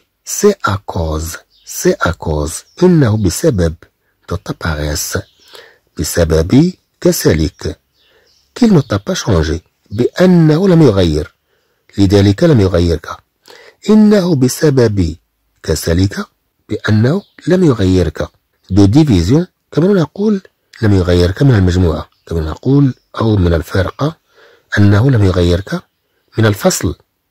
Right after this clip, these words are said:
أنه لم يرقيك. Il me l'a dit. هو قاله لي. هو قالها لي. هو قال لي ذلك.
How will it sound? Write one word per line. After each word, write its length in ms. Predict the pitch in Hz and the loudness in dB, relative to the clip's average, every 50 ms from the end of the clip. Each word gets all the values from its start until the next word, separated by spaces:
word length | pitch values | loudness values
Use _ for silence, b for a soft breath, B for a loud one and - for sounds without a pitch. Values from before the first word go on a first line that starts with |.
| _ - - | _ -4 0
أنه 400 | 107 107 107 107 107 139 180 175 _ _ b b b b b b - | 0 2 2 2 2 0 0 -2 _ _ b b b b b b -2
لم 160 | 117 123 117 | 0 2 4
يرقيك. 720 | 113 113 113 113 - _ _ - 190 185 120 95 - - - _ _ _ - 160 | 4 4 2 0 -2 _ _ -2 0 0 0 0 -4 -12 -20 _ _ _ 0 2
Il 100 | 139 92 | 2 4
me 140 | 82 82 | 2 2
l'a 180 | 82 85 85 85 95 135 | 0 0 -2 -2 -2 -2
dit. 100 | 190 208 - _ _ _ _ | -4 -4 -6 _ _ _ _
هو 160 | - 95 92 | -4 -4 -4
قاله 520 | - - - 143 156 160 160 147 156 165 185 | -4 -4 -2 0 2 2 2 2 2 0 2
لي. 160 | 220 240 240 _ _ _ _ _ _ _ - - | 2 2 0 _ _ _ _ _ _ _ -6 -2
هو 140 | 87 95 95 | -2 -2 -2
قالها 480 | - - 135 143 147 151 143 151 165 | -2 -2 0 2 2 2 2 2 2
لي. 180 | 185 214 233 233 _ _ _ _ _ _ - | 2 2 0 0 _ _ _ _ _ _ -8
هو 160 | - 90 95 | -6 -4 -4
قال 260 | 95 - - 107 113 | -4 -4 -2 0 2
لي 200 | 117 117 127 180 | 2 4 2 2
ذلك. 560 | 185 151 185 208 220 220 214 180 _ - - | 2 4 4 4 4 2 0 -4 _ -10 -20